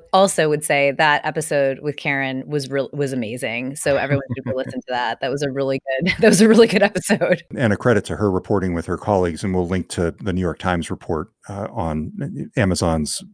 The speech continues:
Speaker 2: disposable workforce, ex-, essentially is what it was about. Um, so.
Speaker 1: Yeah, she took, like, a really int-, it was a, I felt like it was a very balanced approach in the,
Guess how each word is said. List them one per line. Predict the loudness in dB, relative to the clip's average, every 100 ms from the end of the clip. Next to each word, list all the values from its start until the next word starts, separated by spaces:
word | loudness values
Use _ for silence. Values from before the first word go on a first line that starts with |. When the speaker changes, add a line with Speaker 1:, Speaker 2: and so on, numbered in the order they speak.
| -6
Speaker 2:
disposable | 0 4 4 6 4
workforce, | 4 2 -2 -4 -4
ex-, | -10 -12
essentially | -6 -4 -4 -4 -6
is | -2
what | -4
it | -4
was | -6
about. | -4 -2 -2 -6 -12 -14
Um, | -14 -14 -16 -20 -20
so. | -4 0
Speaker 1:
Yeah, | 2
she | 0 -4
took, | -4 -8 -6
like, | -4 -4
a |
really | -4 -2 0 -2
int-, | -4 -8 -6
it | -2
was | 0 0
a, | -2
I | -2
felt | 0 -2
like | 2
it | 0
was | 0
a |
very | -2 0 0
balanced | 2 2 2 -4 -6
approach | -8 -2 -2 -2 -4 -12
in | -6 -2
the, | -2 -4